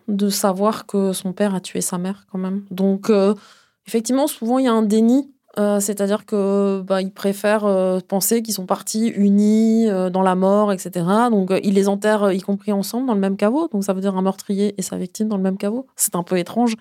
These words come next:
moi, je trouve. Mais je comprends en même temps, que, parce que ça veut dire revoir toute son histoire familiale, du coup.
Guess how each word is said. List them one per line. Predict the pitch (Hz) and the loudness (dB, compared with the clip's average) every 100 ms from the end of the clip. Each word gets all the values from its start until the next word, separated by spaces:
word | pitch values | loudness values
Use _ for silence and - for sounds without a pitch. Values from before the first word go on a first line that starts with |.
| _ _ | _ _
moi, | 185 | -4
je | 185 | 0
trouve. | 285 269 | 2 2
Mais | 220 208 202 _ _ _ | 4 2 -2 _ _ _
je | - 214 | -2 0
comprends | 240 277 330 302 | 0 -2 0 2
en | |
même | 233 226 | 2 2
temps, | 240 254 254 | 2 0 0
que, | 202 208 202 190 | -2 -2 -2 0
parce | 190 | -2
que | 190 | -2
ça | 220 202 | -2 -2
veut | 190 | 0
dire | 226 | 0
revoir | - 208 240 - | 2 4 2 0
toute | 208 | -6
son | - 202 | -2 0
histoire | 202 196 | -2 -4
familiale, | 220 226 240 233 | 0 0 2 0
du | 202 | 0
coup. | 202 202 | -2 -4